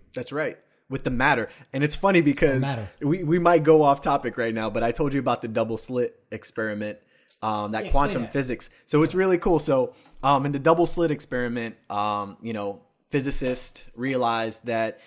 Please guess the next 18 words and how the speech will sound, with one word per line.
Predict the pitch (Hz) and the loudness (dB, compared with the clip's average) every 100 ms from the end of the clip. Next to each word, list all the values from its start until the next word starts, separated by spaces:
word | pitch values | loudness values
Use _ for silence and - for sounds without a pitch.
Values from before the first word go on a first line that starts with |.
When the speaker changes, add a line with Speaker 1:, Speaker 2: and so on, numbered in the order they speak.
| _ | _
Speaker 1:
you | 139 | -2
know, | 147 | 0
they | |
started | 139 160 160 | 2 2 0
to | 143 - - | -4 -12 -10
throw, | 123 139 135 127 | -2 0 2 0
I | 117 | 0
believe, | 120 127 123 117 | -2 -4 -4 -4
uh, | - | -6
electrons | 110 104 - 120 104 69 - - | -2 -2 -2 -6 -6 -10 -16 -6
through | 143 139 131 120 | 0 2 2 -2
these | 123 113 110 _ | -4 -6 -8 _
two | - 196 | -2 -2
slits, | 190 139 123 - - 120 | -2 -2 -4 -4 -8 -4
right? | 120 139 143 _ _ _ | -4 -4 -8 _ _ _
And | 127 127 127 120 113 - _ _ _ | -2 0 0 -2 -6 -10 _ _ _
they | 123 139 | -4 0
would, | 139 139 | 0 -4